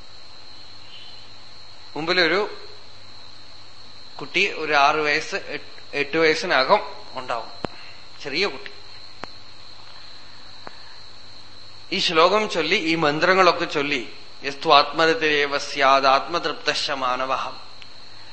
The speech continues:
ആത്മാവിൽ തന്നെ രതി, ആത്മാവിൽ തന്നെ ആനന്ദം, ആത്മാവിൽ തന്നെ തൃപ്തി. ജ്ഞാനി കാണുന്നതൊക്കെ ആത്മസ്വരൂപം, സർവത്ര ആത്മസ്വരൂപം,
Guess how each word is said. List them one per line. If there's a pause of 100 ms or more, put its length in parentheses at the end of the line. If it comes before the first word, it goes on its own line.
(920)
ആത്മാവിൽ (120)
തന്നെ
രതി,
ആത്മാവിൽ (100)
തന്നെ
ആനന്ദം,
ആത്മാവിൽ (100)
തന്നെ
തൃപ്തി. (1300)
ജ്ഞാനി
കാണുന്നതൊക്കെ
ആത്മസ്വരൂപം, (1200)
സർവത്ര
ആത്മസ്വരൂപം,